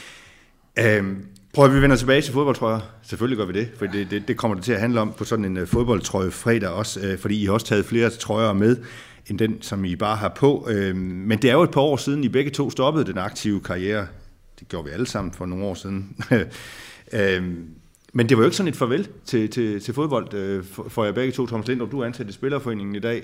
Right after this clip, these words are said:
Speaker 1: og, øh, Jan Mikkelsen, hvis vi lige tager dig først. Kan du ikke sådan fortælle i grove træk, hvad du har lavet, øh, i fodboldmiljøet, udover at du nu har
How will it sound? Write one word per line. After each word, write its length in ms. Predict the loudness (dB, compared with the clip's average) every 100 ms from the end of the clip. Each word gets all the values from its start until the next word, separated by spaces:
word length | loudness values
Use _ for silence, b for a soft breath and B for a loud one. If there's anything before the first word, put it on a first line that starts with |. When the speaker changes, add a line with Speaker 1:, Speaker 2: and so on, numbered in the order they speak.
| -10
Speaker 1:
og, 360 | -6 -2 -2 -2
øh, 420 | -2 -4 -4 -4
Jan 160 | -2 -2
Mikkelsen, 420 | 0 -2 -2 -8
hvis 100 | -6
vi 40 |
lige 120 | -4
tager 180 | -2 -2
dig 260 | -2 -4 -2
først. 240 | -2 -2 -6 B B B B B B 0
Kan 80 |
du 40 | 2
ikke 80 | 4
sådan 140 | 2
fortælle 300 | 4 2 2
i 60 | -2
grove 280 | 2 2 2
træk, 260 | 0 0 2
hvad 120 | 0
du 220 | 4 4
har 260 | 4 -2 0
lavet, 540 | 2 2 4 4 2
øh, 300 | -2 -2 -2
i 180 | -4 -6
fodboldmiljøet, 1080 | 0 2 2 0 -2 -4 -2 2 4 4 6
udover 300 | 4 4 2
at 60 |
du 60 | 0
nu 100 | 0
har 320 | 0 0